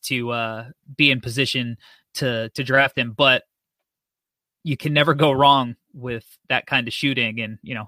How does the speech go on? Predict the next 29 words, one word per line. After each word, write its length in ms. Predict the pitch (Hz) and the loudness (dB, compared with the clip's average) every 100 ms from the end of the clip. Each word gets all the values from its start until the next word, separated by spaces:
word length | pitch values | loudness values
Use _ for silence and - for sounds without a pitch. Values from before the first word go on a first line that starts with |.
| - | -2
offensively, 500 | 139 143 131 120 117 | 0 0 -2 -4 -4
him 140 | 123 | -4
and 80 | 117 | -4
Jalen 260 | 120 110 110 | -6 -6 -6
Brunson 300 | 120 113 113 | -6 -8 -12
would 100 | 110 | -10
be 120 | 110 | -10
a 40 | |
fun 220 | - 117 | -6 -8
pairing 400 | 110 127 117 110 - - _ | -2 -2 -2 -6 -12 -20 _
together 380 | 139 123 117 113 - | -2 0 0 -6 -4
next 220 | 131 - | -4 -4
to 100 | 120 | -6
each 160 | 120 | -2
other. 240 | 131 123 120 - - | -2 -2 -4 -12 -2
A 80 | 135 | 2
lot 160 | 143 143 | 4 4
of 20 | |
Knicks 200 | 143 - | -2 0
fans 420 | 151 147 147 143 | 0 2 0 -6
probably 1120 | - - 135 139 143 139 139 151 143 143 139 - _ 143 | -12 -10 -2 4 4 2 0 2 6 6 4 -2 _ -8
would 180 | 131 | -8
say, 360 | - 143 139 131 | 0 4 4 2
if 120 | - | -4
you're 80 | 147 | -6
taking 300 | 165 147 131 | -2 -2 -2
Keontae, 580 | - 139 147 170 185 202 | -2 0 0 0 -2 0
you're 120 | 170 | -6
probably 720 | - 147 147 147 151 143 135 | -2 0 0 -4 -2 -2 -4